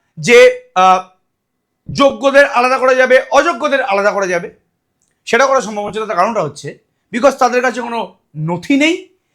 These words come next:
যেই নথির সাহায্যে বোঝা যাবে যে কে যোগ্য কে অযোগ্য। খুব ভালো করে স্কুল সার্ভিস কমিশন বুঝতে পেরেছিল যে যদি আমি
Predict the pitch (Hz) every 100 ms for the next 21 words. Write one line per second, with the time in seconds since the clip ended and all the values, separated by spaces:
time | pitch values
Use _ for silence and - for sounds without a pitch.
0 | _ 135 214 359 349 302 285 - 202 180
1 | 151 160 220 - - _ - 156 190 269
2 | 214 147 170 262 - _ 156 - 202 220
3 | 175 185 180 139 131 120 113 _ _ _
4 | _ _ _ _ _ 285 175 202 254 302
5 | 359 - - 294 277 285 - 277 269 277
6 | 233 196 285 330 185 139 107 _ _ _
7 | 135 135 277 139 - _ _ _ _ _
8 | _ _ _ _ _ _ _ 147 247 320
9 | 320